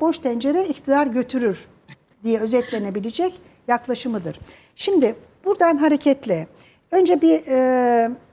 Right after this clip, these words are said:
bir iki başlık paylaşacağım, sonra soracağım. E, bugün,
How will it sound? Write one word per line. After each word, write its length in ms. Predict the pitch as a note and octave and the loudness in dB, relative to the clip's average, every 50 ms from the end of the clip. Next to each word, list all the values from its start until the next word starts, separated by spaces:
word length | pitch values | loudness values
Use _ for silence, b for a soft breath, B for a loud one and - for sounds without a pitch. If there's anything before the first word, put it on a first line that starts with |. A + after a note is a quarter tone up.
| _ _ _ _ _ _ _ _ _ _ _ _ _ _ _ _ _ _ _ _ _ | _ _ _ _ _ _ _ _ _ _ _ _ _ _ _ _ _ _ _ _ _
bir 160 | - D#4 D#4 | 2 2 2
iki 240 | D4+ - - C#4+ B3 | 2 0 -2 0 0
başlık 400 | C4+ C4 - - - E4+ - - | 0 0 -2 -4 -8 -8 -4 -2
paylaşacağım, 640 | A#3 A3 G#3+ G#3 A3 G#3+ A#3 A#3+ D#4+ F4 F#4 F4+ | -2 -2 0 -2 -4 -4 -4 -2 -2 -2 -2 -4
sonra 280 | - - C#4 B3 A#3+ A3+ | -4 -6 -4 -4 -4 -4
soracağım. 540 | - - G#3+ G#3 G3+ G3+ C#4+ D#4 F#4 G4 - b b b b b b b b b b - | -4 -4 -4 -4 -2 -2 0 0 0 -2 -4 b b b b b b b b b b -2
E, 420 | A3 A3+ A3+ A3 A3 A3 A3 A#3 A3 | 0 2 2 2 2 2 0 -2 -4
bugün, 520 | A#3 C#4+ F4 G4+ G4+ - D4+ D4 E4 - | -4 0 0 0 2 2 2 2 2 0